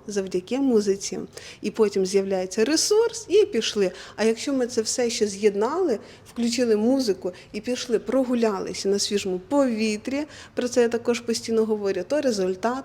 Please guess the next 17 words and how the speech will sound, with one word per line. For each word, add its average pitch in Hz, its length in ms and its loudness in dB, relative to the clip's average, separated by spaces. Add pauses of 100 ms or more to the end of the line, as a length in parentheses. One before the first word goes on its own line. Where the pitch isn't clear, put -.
просто 208 380 -6
буде 202 360 -2
супер. - 680 -6 (220)
Це 220 160 4
найкращий 220 800 2 (120)
антистрес. 208 1080 -4 (280)
Є 220 160 6
також 202 720 0
лінь 190 360 2
ментальна, 190 520 0
психологічна. 196 960 -2 (320)
Це 214 360 2 (240)
перше, 254 400 0 (180)
це 220 220 -2 (280)
просто 269 360 -2
негативні 226 560 0
установки. - 680 -2